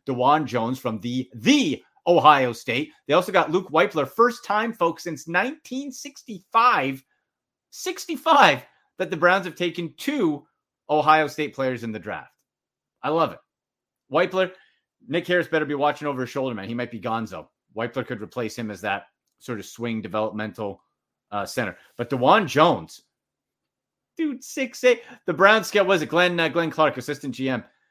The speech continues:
said that DeJuan Jones is the biggest human he's ever seen in his life. The guy's nimble with quick feet. You saw the basketball highlights and all that.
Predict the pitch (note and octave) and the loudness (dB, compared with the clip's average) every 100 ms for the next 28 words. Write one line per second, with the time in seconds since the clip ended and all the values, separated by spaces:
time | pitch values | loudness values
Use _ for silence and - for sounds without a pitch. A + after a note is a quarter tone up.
0 | _ _ _ - F3 D#3+ D#3 D3+ D3+ F3 | _ _ _ -2 0 2 0 0 0 2
1 | G#3+ F#3+ G#3 F#3 D3 E3 G3+ A3+ A3 - | 2 0 -2 -6 -6 -2 0 0 -2 -2
2 | D4 E4+ D4+ C4 A3 A3+ - B3 A#3 A3 | 2 4 4 4 2 2 -2 -4 -2 -2
3 | F3 G#3+ B3 G3 - - _ _ _ _ | -2 2 2 2 -4 -20 _ _ _ _
4 | _ _ _ _ - B2 D3 B2+ E3+ G3 | _ _ _ _ -8 -4 -4 -2 -2 0
5 | F3+ D#3+ F#3+ - F#3 D#3 C3+ D3+ A#2+ C#3 | -2 -2 -8 -8 -10 -10 -2 -2 0 0
6 | D#3+ - E3 D#3+ D#3+ D#3+ D#3+ E3 D#3 D#3 | 0 -2 -2 0 2 0 -4 -6 -4 -2
7 | D3+ D3+ D#3 | 0 0 -2